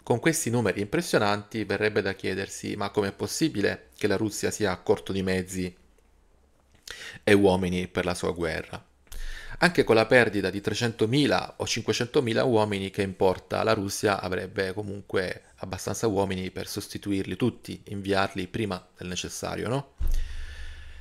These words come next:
Quindi quali sono i motivi per cui questo <clears throat> non accade? E appunto, come diceva il tizio nei commenti l'altro giorno, la Russia non vince la guerra in due giorni.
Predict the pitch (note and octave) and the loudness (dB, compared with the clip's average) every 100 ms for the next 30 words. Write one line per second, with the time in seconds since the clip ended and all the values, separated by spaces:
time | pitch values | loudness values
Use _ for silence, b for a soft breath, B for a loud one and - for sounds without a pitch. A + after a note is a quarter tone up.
0 | B - G3+ F3+ C3+ - D#3+ B2+ A2+ G#2 | B 4 6 6 4 6 6 6 4 2
1 | G2 F#2 G2+ F2+ F2+ F#2+ - G2+ - F#2+ | 0 0 0 0 -4 -6 -4 -4 0 -2
2 | - - - - - - C#3+ C#3 G2+ G#2+ | -2 -4 -4 -6 -10 -4 0 2 2 2
3 | G2 - G2 F2+ F2+ F2+ F2+ - F#2 - | 0 0 2 2 2 2 2 2 0 0
4 | G#2 F#2 F#2+ F#2+ F#2 F#2 G2+ F#2 F2+ F2+ | -6 -4 -4 -4 -4 -2 -2 0 0 0
5 | F2+ - - G2+ - F#2 F2+ - F#2+ F2+ | -4 -8 -16 -18 -12 -12 -10 -4 -2 -2
6 | F2+ F#2 F#2 F#2 F2+ - F#2 F2 - F#2+ | -2 -2 -2 -4 -4 -6 -6 -6 -6 -6
7 | F#2+ F#2+ F#2 F#2+ F#2+ F#2+ G2+ - G2 F#2 | -2 -2 -2 -4 -4 -2 -2 -2 -2 -2
8 | F2+ F#2 F#2 - F#2+ F#2 F#2 F#2 F#2+ G2 | -2 -4 -4 -2 -2 0 0 -2 -2 -6
9 | - F#2+ F2 F#2 F2 F2+ F2 F2+ F#2 | -6 -8 -4 -6 -4 -6 -6 -10 -16